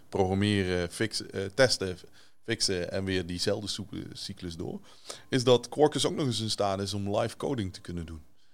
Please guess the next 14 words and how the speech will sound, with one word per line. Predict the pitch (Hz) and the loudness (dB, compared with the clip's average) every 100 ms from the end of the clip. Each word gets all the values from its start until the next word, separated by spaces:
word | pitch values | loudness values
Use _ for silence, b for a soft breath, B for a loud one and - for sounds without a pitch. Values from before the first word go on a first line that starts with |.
| - - - - - | -20 -20 -20 -20 -12
En, | 98 101 92 | -6 -6 -6
eh, | - 92 92 - | -4 -4 -2 -4
live | - 139 135 | 2 2 2
coding, | - 147 120 92 101 92 - | 2 4 4 2 -2 -8 -8
ehm, | 104 98 95 - - - - - - | -4 -4 -4 -8 -14 -20 -20 -20 -12
betekent | - 123 123 107 | 2 2 4 -4
gewoon, | 104 104 98 117 - | 2 2 4 0 -4
ik | 117 | -4
kan | - 117 | 2 2
mijn | 98 95 | 2 2
Java-klasse | 110 143 117 - 101 90 - | 4 4 2 -2 -2 -2 -2
aanpassen | - 147 135 - 98 - 113 123 b b b b - - | 2 2 2 0 0 0 -4 -6 b b b b -20 -8
en | - 127 | 0 6
daadwerkelijk | 107 101 131 156 113 | 6 8 6 6 2